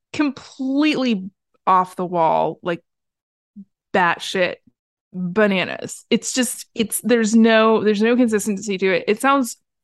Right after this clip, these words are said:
terrible to me. <laughs> Like, little me, little Tori did not want to go to heaven. I thought that sounded fucking awful. So I had spent time kind of scheming to, like, have a conversation, to kind of, like,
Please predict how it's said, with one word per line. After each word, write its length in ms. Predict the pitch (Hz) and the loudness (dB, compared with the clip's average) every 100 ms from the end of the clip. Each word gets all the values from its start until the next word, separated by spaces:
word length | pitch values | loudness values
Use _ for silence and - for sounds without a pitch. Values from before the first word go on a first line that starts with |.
| - | -20
terrible 680 | - 208 233 160 165 170 180 | -6 0 2 0 -2 -4 -6
to 140 | 180 | -10
me. 320 | 160 165 190 - | -10 -10 -10 -12
<laughs> 60 | - - _ _ 277 - 277 - - - - | -16 -18 _ _ -8 -6 -6 -8 -12 -8 -2
Like, 220 | 269 - - - | -2 -2 -18 0
little 140 | 233 277 | 2 4
me, 340 | 285 294 277 _ | 4 2 0 _
little 180 | 254 262 | 0 0
Tori 200 | 262 247 | 2 0
did 200 | 220 254 | 2 2
not 220 | 247 233 220 | 2 2 0
want 160 | 220 | -2
to 80 | 220 | -2
go 100 | 233 | -2
to 80 | 214 | -2
heaven. 420 | 180 165 156 180 _ _ - | -2 -4 -8 -12 _ _ -4
I 100 | 226 | 0
thought 140 | 233 | 2
that 120 | 202 196 | 0 -2
sounded 260 | 202 185 | -4 -4
fucking 280 | - 202 208 | -4 -4 0
awful. 540 | 220 220 180 160 202 _ _ - | 0 0 -2 -4 -6 _ _ 0
So 180 | 240 | 2
I 220 | 220 214 214 | 4 4 2
had 200 | 226 208 | 0 -4
spent 280 | 240 220 | -4 -4
time 380 | - 226 233 233 - | -2 0 2 0 -4
kind 160 | 233 233 | -6 -4
of 60 | |
scheming 520 | 240 - 220 214 220 233 | -6 -4 -2 0 -2 -2
to, 220 | 226 214 | -2 -2
like, 180 | 208 - | -4 -6
have 180 | 202 | -8
a 60 | 208 | -8
conversation, 800 | 220 214 202 208 185 185 202 190 | -6 -4 -4 -4 -6 -4 -4 -4
to 80 | 190 | -4
kind 160 | 208 | -2
of, 40 | 196 | -2
like, 160 | 190 | -2